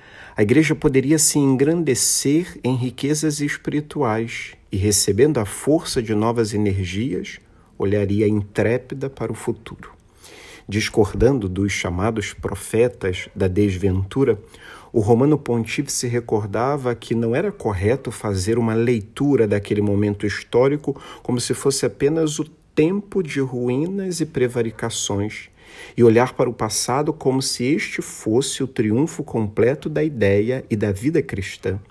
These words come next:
e da justa liberdade religiosa. O grande João vinte e três deixava claro que o que importava ao concílio ecumênico era o seguinte:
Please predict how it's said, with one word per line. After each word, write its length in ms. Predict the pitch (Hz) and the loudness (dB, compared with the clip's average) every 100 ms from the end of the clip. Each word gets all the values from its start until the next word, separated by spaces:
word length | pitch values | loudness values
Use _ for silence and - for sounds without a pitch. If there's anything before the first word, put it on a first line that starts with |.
| - - | -20 -4
e 80 | 120 | 2
da 160 | 113 101 | 4 4
justa 360 | 104 185 - | 2 -2 -2
liberdade 600 | 110 101 95 107 156 151 | -4 -2 -2 -2 -4 -2
religiosa. 760 | 104 92 92 101 92 92 101 98 _ _ _ _ _ _ _ _ - | -4 -2 -4 -2 -2 -2 -6 -10 _ _ _ _ _ _ _ _ -14
O 100 | - | -8
grande 600 | 98 98 113 127 107 95 | 0 4 6 4 2 -2
João 320 | 90 92 98 92 | -2 2 2 2
vinte 260 | 92 - | -2 -6
e 40 | 87 | -6
três 480 | - 101 104 - - - - - - - | 2 2 2 -6 -18 -20 -20 -20 -20 -8
deixava 440 | - 104 - 110 104 | 0 0 0 -2 -2
claro 640 | - 98 110 120 107 95 - - - | -4 -4 -2 0 -2 -4 -12 -20 -10
que 100 | - | -2
o 60 | 107 | 0
que 120 | 123 | 2
importava 880 | 147 135 104 - - 117 135 131 107 | 0 0 -2 -4 -8 -4 -2 0 0
ao 60 | 98 | 0
concílio 500 | 101 98 - 113 104 | -2 -4 -2 0 -2
ecumênico 680 | - 98 113 151 175 170 | -2 0 2 0 -2 -4
era 120 | 147 143 | -2 -2
o 40 | |
seguinte: 640 | - 127 87 82 80 - | -2 -2 -2 -8 -8 -14